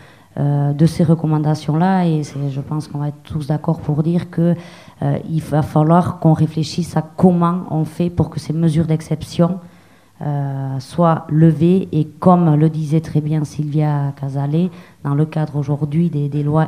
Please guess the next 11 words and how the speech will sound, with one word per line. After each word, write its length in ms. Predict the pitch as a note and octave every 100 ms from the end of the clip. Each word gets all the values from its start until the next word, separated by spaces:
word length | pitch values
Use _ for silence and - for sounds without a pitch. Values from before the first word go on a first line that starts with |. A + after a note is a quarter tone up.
| D#3
universelles, 800 | E3 F3+ F3 D#3+ - - D3 E3 D#3+ - - - -
euh, 440 | C#3+ D3+ D3 D3 -
le, 80 | -
les 140 | D3+ D#3
minimums 840 | G3 A3 G3+ F3+ E3+ F3 F#3 E3
soient 520 | - - F3 F3 F3 - -
remplis, 480 | D#3 D#3 - F3 D#3
euh, 200 | C#3 C#3
au 60 | D#3+
plus 220 | D3+ D3+
vite. 260 | C3+ C#3